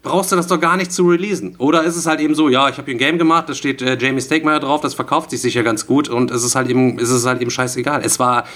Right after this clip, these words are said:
super langweilig, wir haben es zu fünft gespielt und haben zu fünft, äh, still und leise in uns reingekotzt die ganze <laughs> Zeit in der Hoffnung,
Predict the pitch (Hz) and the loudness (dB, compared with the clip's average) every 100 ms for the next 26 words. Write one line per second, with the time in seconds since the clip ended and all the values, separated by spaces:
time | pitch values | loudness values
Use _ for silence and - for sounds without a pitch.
0 | - - 180 117 151 180 156 175 175 185 | -20 -18 -10 -4 0 2 2 2 0 0
1 | 151 139 143 139 123 98 127 127 - 190 | 0 0 0 -2 -6 -10 -8 -6 -4 0
2 | 254 294 135 - 139 165 151 143 147 135 | 0 0 -6 -4 0 0 2 -2 -2 -4
3 | 170 190 175 151 160 156 156 127 131 123 | -2 -2 -2 0 2 4 2 -4 -12 -10
4 | 123 - 180 190 160 156 165 170 170 160 | -10 -2 0 2 2 2 2 2 2 2
5 | 156 156 - - - - - _ 127 123 | 2 0 -2 -8 -10 -12 -14 _ -14 -4
6 | 160 180 180 123 - 127 131 - - 127 | 0 0 -2 -6 -4 -4 -4 -6 -4 -4
7 | - 185 - - 226 - - 190 202 165 | -2 -2 -2 -2 -2 -2 0 2 0 -2
8 | 170 160 196 143 185 | 2 2 2 2 -2